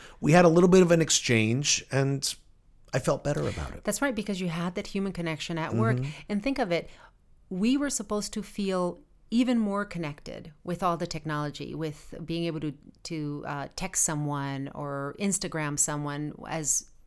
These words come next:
Speaker 2: advancements in smartphones and technology happened.
Speaker 1: Mm-hmm.
Speaker 2: There was even a term that came out in the nineties that it was called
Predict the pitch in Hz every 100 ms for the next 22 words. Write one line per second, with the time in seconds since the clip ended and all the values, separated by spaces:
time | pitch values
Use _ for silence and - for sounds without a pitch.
0 | - - 170 151 160 165 - 165 151 147
1 | 139 156 151 - 156 151 - 160 156 151
2 | 147 165 147 147 147 143 180 285 - 113
3 | 120 - 190 185 196 185 156 - 180 180
4 | 170 147 160 156 156 151 139 147 156 147
5 | 139 147 143 143 - 160 147 143